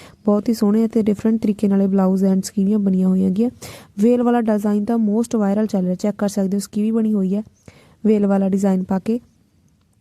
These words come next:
ਪਿੰਕ ਤੇ ਜਿਹੜਾ ਹੈਗਾ ਗ੍ਰੀਨ ਜੇ ਕਲਰ, ਮੂੰਗੀਆ ਜਿਹਾ ਕਲਰ ਪੱਤੀਆਂ 'ਚ ਪਾਇਆ ਹੋਇਆ ਹੈਗਾ। ਬਹੁਤ ਹੀ ਸੋਹਣਾ ਤੇ ਡਿਫਰੈਂਟ ਤਰੀਕੇ ਨਾਲ ਇਹ ਬਣੀ ਹੋਈ ਹੈ। ਬਹੁਤ ਹੀ ਸੋਹਣੀ ਅਤੇ ਪਿਆਰੀ ਜਿਹੀ ਸਕੀਵੀ ਹੈ,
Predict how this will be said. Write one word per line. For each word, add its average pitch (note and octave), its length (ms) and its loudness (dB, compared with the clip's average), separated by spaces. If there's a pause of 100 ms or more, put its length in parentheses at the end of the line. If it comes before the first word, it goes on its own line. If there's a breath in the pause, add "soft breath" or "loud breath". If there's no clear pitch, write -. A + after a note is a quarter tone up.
(220)
ਪਿੰਕ G#3 280 0
ਤੇ A#3 120 0
ਜਿਹੜਾ G#3 200 2
ਹੈਗਾ A3 280 2 (400 loud breath)
ਗ੍ਰੀਨ G#3+ 340 2
ਜੇ G#3 160 0
ਕਲਰ, G3 340 -2
ਮੂੰਗੀਆ G3+ 420 0
ਜਿਹਾ G3 240 0
ਕਲਰ F#3+ 280 -2
ਪੱਤੀਆਂ G3+ 340 -4
'ਚ F#3+ 80 -6
ਪਾਇਆ F#3 240 -2
ਹੋਇਆ F3+ 120 -2
ਹੈਗਾ। G3+ 200 -2 (320 loud breath)
ਬਹੁਤ G#3 340 0
ਹੀ B3+ 40 0
ਸੋਹਣਾ G#3+ 320 0
ਤੇ A#3 100 0
ਡਿਫਰੈਂਟ G#3 400 -2
ਤਰੀਕੇ G#3 320 -2
ਨਾਲ G3 160 0
ਇਹ G3 120 2
ਬਣੀ F#3 280 0
ਹੋਈ F#3+ 220 0
ਹੈ। A3+ 80 -2 (380 soft breath)
ਬਹੁਤ G#3 260 2
ਹੀ B3 60 2
ਸੋਹਣੀ A3+ 380 2
ਅਤੇ A#3+ 140 -2
ਪਿਆਰੀ G3+ 320 0
ਜਿਹੀ G3 140 0
ਸਕੀਵੀ G3 440 -2
ਹੈ, A#3+ 80 -2